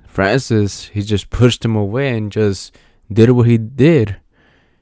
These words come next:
Like, he actually was being very technical against him. I was surprised, man. I thought he was like,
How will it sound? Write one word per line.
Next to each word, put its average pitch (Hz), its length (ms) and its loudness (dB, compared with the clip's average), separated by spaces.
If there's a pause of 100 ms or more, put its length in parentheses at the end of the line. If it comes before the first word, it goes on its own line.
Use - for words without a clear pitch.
(440)
Like, 95 160 2
he 139 760 4
actually 123 560 2 (840)
was 110 640 2 (140)
being 110 560 0 (300)
very 101 280 4
technical 98 720 -4
against 95 460 -10
him. 87 300 -10 (460)
I 90 120 -2
was 120 160 -2
surprised, 117 500 0
man. 110 240 0
I 101 140 0
thought 131 320 6
he 123 160 6
was 127 160 6
like, 113 440 2